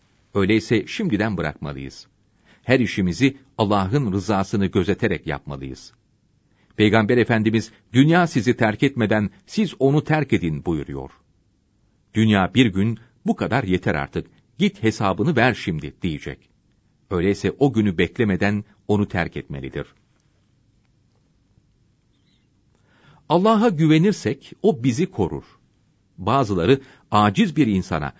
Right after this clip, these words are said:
veya ömrüne yahut başka şeye güveniyor. Halbuki o güvendiği şeyler de Allah'a muhtaçtır. "Şunu alacağım, ötekini yapacağım." diyorlar.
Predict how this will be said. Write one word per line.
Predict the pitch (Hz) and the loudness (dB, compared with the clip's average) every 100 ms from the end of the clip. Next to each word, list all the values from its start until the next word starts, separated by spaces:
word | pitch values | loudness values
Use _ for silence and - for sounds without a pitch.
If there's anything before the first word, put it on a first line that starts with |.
| _ _ | _ _
veya | 110 123 120 - | 6 6 4 2
ömrüne | 123 127 120 110 78 _ | 0 2 2 2 -2 _
yahut | 95 123 113 120 - | 0 2 2 -4 -4
başka | 101 104 - 196 | -4 -4 0 2
şeye | 131 92 | 4 2
güveniyor. | - 90 76 67 67 65 _ _ _ _ _ _ _ _ _ | 0 -4 -4 -6 -10 -12 _ _ _ _ _ _ _ _ _
Halbuki | - 90 131 135 120 - _ _ _ | -2 0 0 2 0 0 _ _ _
o | 190 170 | 2 2
güvendiği | 110 98 95 87 165 | 2 2 2 -2 -4
şeyler | - 85 80 90 | -2 -2 0 -2
de | 120 123 - _ | -2 -2 -4 _
Allah'a | 95 82 78 113 | -4 -2 -4 -4
muhtaçtır. | 98 76 - 90 - - 69 - _ _ _ _ _ _ _ _ _ _ | -6 -8 -8 -8 -8 -14 -16 -18 _ _ _ _ _ _ _ _ _ _
"Şunu | - 117 131 | -4 0 2
alacağım, | 107 104 101 160 175 95 - _ _ | 0 0 0 0 0 -2 -8 _ _
ötekini | 113 117 - 117 | -2 0 0 0
yapacağım." | 165 - 104 95 78 76 | 0 -2 -2 -2 -4 -6
diyorlar. | 85 76 69 69 | -8 -6 -6 -10